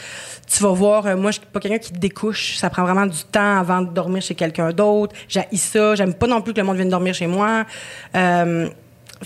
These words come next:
fait que, puis là, moi, j'étais comme, « OK, parfait, pas de problème. » Puis moi non plus, j'ai pas cette habitude-là parce que en trente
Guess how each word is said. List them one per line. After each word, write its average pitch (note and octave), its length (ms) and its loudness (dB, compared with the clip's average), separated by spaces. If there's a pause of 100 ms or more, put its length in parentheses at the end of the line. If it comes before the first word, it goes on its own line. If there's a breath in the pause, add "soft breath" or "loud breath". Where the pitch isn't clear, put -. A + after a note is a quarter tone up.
fait G3+ 260 2
que, - 200 -14
puis G#3+ 180 0
là, G#3+ 100 4
moi, G#3+ 120 2
j'étais F#3 200 0
comme, « F3+ 160 0
OK, G3+ 480 0
parfait, G3 320 0
pas G3+ 120 -4
de - 40 -8
problème. » G3 320 2
Puis - 140 0
moi A3 100 4
non C#4 140 2
plus, D#4+ 180 0
j'ai A3 120 2
pas B3+ 120 2
cette G#3 180 -4
habitude-là G#3 500 0
parce G#3 180 -2
que G#3 80 0 (420 loud breath)
en G3+ 280 2 (120)
trente A3 300 0